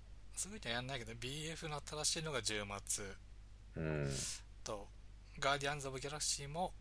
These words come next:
Speaker 1: 十月。
Speaker 2: うん。すごいな、
Speaker 1: ゼロがその後か。
Speaker 2: そうか。ゼロは十頭ですよ、確か。
Speaker 1: いや、十月二十八って書いてあるよ。
Speaker 2: 違う。マジで？え、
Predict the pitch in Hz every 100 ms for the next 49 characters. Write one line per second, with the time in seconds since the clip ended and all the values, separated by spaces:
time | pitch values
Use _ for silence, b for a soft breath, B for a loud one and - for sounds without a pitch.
0 | - - 135 101 87 - - - - -
1 | - - - - - - - - - -
2 | 196 - - - - 131 - 104 123 113
3 | - - 85 76 73 - - - - -
4 | - - - - - - - - - -
5 | - - - - - - - - - -
6 | - - - - - 123 247 370 123 98
7 | - 160 185 196 196 220 90 76 - 160
8 | - - - - - - - - 127 123
9 | 123 156 160 143 151 127 113 - - 95
10 | 92 - - - - 76 92 - 110 170
11 | - - - - - - - - - -
12 | - - - - - - - - - -
13 | - 208